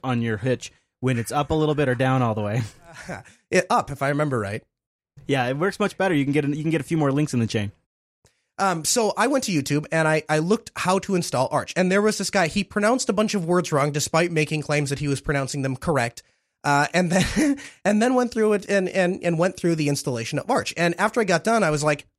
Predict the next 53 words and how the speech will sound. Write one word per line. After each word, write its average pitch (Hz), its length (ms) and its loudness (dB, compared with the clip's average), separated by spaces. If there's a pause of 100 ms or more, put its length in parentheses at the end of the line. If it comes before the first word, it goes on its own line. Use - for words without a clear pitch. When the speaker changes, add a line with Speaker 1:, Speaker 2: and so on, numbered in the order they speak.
Speaker 2:
"I 254 100 -4
could 311 140 0
do 135 120 -2
that. 104 260 -4
It'll 156 140 -4
take 226 180 -2
me 262 80 2
about 139 240 2 (400)
an 147 80 2
hour, 120 320 0
but 175 160 0
I 196 80 4
could 233 140 -2
do 151 120 -2
that." 117 220 -4 (260)
So 208 300 0
I 190 80 2
grabbed 202 300 2
a - 20 4
spare 185 220 0
computer 151 340 -2
and 151 80 2
I 139 60 2
installed 143 420 -2
Arch. 190 240 0
And 165 80 2
when 196 120 2
I 208 80 2
got 233 260 0
done, 196 340 0 (320)
I 185 100 4
was 202 180 2
hap-, 180 380 0 (160)
I 208 80 4
was 220 160 -2
most, 269 300 2
I 202 60 -2
was 214 120 0
ninety 262 280 2
percent 202 300 -2
happy 160 240 0
with 156 160 -2
the 156 100 0
experience, 127 680 -2 (140)
and 170 100 0
I 175 40 4
was 175 140 0
ninety 220 200 0
percent 214 280 0
happy 156 220 0
with 156 160 -2
the 151 80 -2
result. 139 420 0